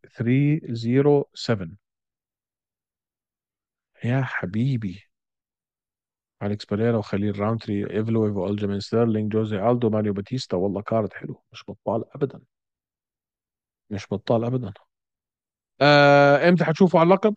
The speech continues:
ما بعرف. جوابا على سؤالك. آه، وينه هو أصلا بالتصنيف صار هلأ؟ التصنيف. أهلا محمد، تصنيف بيسلم عليك.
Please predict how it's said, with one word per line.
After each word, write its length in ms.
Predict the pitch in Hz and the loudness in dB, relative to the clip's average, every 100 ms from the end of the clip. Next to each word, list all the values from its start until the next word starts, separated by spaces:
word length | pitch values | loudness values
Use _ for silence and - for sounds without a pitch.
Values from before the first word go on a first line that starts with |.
| - | -6
ما 180 | 147 160 | 0 4
بعرف. 380 | 135 110 123 - _ _ _ _ 143 | 4 2 -4 -8 _ _ _ _ 4
جوابا 340 | 143 135 127 | 6 6 4
على 180 | 117 117 | 2 0
سؤالك. 380 | - 107 113 120 _ _ _ _ _ _ _ _ _ _ _ _ _ _ _ _ _ _ | -2 -2 -2 -4 _ _ _ _ _ _ _ _ _ _ _ _ _ _ _ _ _ _
آه، 500 | 90 87 78 67 - _ _ _ _ _ _ | -12 -10 -12 -14 -20 _ _ _ _ _ _
وينه 360 | 113 131 165 123 | -2 2 2 2
هو 280 | 120 120 131 | -2 -2 -4
أصلا 300 | 139 117 104 | -6 -6 -6
بالتصنيف 520 | - - - 123 117 | -8 -12 -8 -6 -4
صار 220 | - 92 | -6 -6
هلأ؟ 220 | 95 78 - - 87 85 78 | -6 -6 -12 -20 -18 -18 -20
التصنيف. 540 | - 113 - 113 101 | -10 -8 -6 -8 -6
أهلا 140 | 110 | -6
محمد، 300 | 107 120 131 | -4 -2 -2
تصنيف 340 | 113 107 131 113 | -2 -6 -6 -6
بيسلم 340 | 107 110 101 | -6 -4 -4
عليك. 280 | 90 98 - | -6 -10 -12